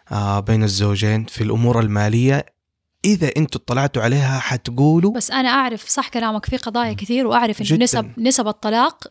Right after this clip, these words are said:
Speaker 2: آه، عالية جدًا، آه، وأغلب الأسباب كانت إنه، آه، الأزواج غير متفقين ماليًا،
Speaker 1: أيوة.
Speaker 2: خصوصًا في الأمور المالية. دايمًا أنصح، حتى لو كان صح، صح كلامك، لسه في، في مجتمعات ولسه في ناس كثير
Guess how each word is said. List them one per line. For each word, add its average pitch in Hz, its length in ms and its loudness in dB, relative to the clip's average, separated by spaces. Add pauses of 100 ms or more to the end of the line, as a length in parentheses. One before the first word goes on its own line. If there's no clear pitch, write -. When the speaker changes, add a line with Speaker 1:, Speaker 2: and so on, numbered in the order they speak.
Speaker 2:
آه، 196 400 -2
عالية 214 420 2
جدًا، 240 440 0 (460)
آه، 196 320 2
وأغلب 247 360 0
الأسباب 233 440 -2
كانت 269 360 2
إنه، 202 300 -2
آه، 196 520 -2 (260)
الأزواج 226 380 2
غير 240 160 2
متفقين 220 580 -2
ماليًا، 196 480 0
Speaker 1:
أيوة. 139 120 2
Speaker 2:
خصوصًا 240 260 2
في 214 100 -2
الأمور 208 300 0
المالية. 196 460 0 (440)
دايمًا 247 500 4
أنصح، 240 260 2
حتى 185 300 0
لو 208 100 2
كان 226 380 0
صح، - 380 -2
صح 254 120 -4
كلامك، 220 360 0
لسه 226 220 -2
في، 220 420 2
في 262 200 2
مجتمعات 214 680 0
ولسه 220 280 -4
في 247 260 2
ناس 220 240 0
كثير 233 400 0